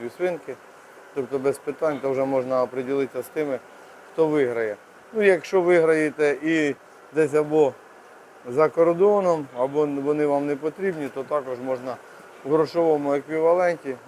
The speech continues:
забрати свій виграш або залишити їх на наступний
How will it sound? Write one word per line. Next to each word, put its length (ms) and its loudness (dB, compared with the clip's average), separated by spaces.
забрати 560 -2
свій 320 -2
виграш 520 2
або 280 -2
залишити 580 -4
їх 200 -6
на 240 0
наступний 840 -2